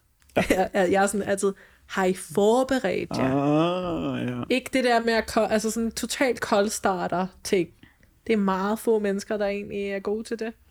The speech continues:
Speaker 1: Der er en kæmpe, altså, der, det, den, jeg prøvede lige at tænke tilbage på nogle af de forskellige strategisessioner, jeg, jeg har haft igennem årene.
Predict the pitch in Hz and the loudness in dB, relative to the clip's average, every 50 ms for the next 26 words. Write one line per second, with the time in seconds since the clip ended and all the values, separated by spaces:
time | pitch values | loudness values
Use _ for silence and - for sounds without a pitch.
0 | _ _ _ _ _ - - - - - - - 151 127 135 123 123 127 131 - | _ _ _ _ _ -20 -20 -18 -18 -16 -8 -2 0 2 4 4 4 4 2 4
1 | - 147 139 139 135 123 127 123 123 127 110 113 113 113 110 107 104 107 131 123 | 4 2 2 4 2 2 2 0 0 -2 -2 0 0 0 0 0 0 0 0 0
2 | 110 - 147 139 131 - - - _ _ _ _ _ _ _ _ _ _ - - | 2 2 2 2 0 -2 -4 -8 _ _ _ _ _ _ _ _ _ _ -20 -20
3 | - - - 139 131 - 135 127 120 117 120 - - 120 117 - 117 113 120 117 | -6 -2 0 0 2 4 4 4 6 4 4 4 4 2 2 2 2 0 0 0
4 | 113 - 123 120 117 117 113 110 - - 117 117 120 - - 110 113 113 117 113 | 0 2 2 2 2 2 0 -2 -2 0 0 0 0 0 0 0 0 0 0 0
5 | - - 117 - - 117 110 110 110 110 113 113 117 113 110 98 95 - - - | 0 0 0 0 0 0 0 0 0 0 0 0 2 0 0 -2 -2 -6 -4 -2
6 | 113 113 117 120 117 110 - - 113 110 110 113 113 113 110 - - 123 123 | -2 0 0 0 -2 -2 -4 -4 -2 -2 -2 -2 -4 -4 -6 -6 -6 -6 -6